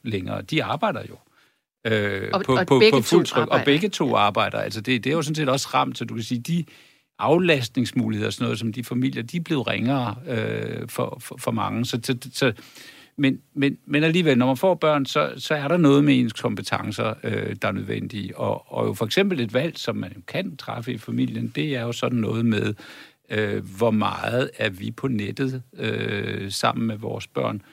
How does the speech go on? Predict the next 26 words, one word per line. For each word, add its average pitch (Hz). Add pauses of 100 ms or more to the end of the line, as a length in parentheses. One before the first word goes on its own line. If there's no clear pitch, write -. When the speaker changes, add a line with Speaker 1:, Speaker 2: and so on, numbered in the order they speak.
(160)
Speaker 1:
Hvilken 123
adgang 120
har 107
selv -
børn? 113
Hvor 110
meget 107
prioriterer 131
vi 120
tid 120
sammen 110 (260)
i -
forhold 113
til 113
det? 113 (260)
Jeg 160
ved 151
godt, 123
at 147
nogle 139
af 135
de 131
der 131
ting 131
kan 113
være 101